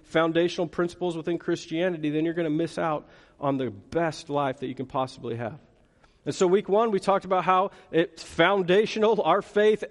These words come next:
everything hinges on Jesus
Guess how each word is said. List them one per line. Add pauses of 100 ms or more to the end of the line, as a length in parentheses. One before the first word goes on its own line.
everything
hinges (340)
on
Jesus